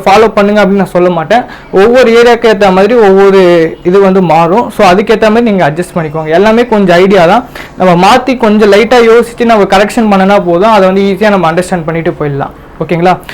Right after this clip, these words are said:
So, இன்னொன்னு வந்து சொல்ல விரும்பிக்கிறேன். நிறைய பேருக்கு வந்து பாத்தீங்கன்னா இன்குபேட்டர்ல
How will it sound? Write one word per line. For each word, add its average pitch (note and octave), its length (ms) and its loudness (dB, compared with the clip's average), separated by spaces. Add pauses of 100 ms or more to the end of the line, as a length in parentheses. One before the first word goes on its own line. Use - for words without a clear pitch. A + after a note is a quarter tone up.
(180)
So, B3 180 2
இன்னொன்னு B3 480 2
வந்து G3+ 500 2
சொல்ல G3 180 2
விரும்பிக்கிறேன். F3+ 540 2 (280)
நிறைய C4+ 400 2
பேருக்கு C4 280 2
வந்து A3+ 200 2
பாத்தீங்கன்னா G#3+ 400 2
இன்குபேட்டர்ல A#3 540 0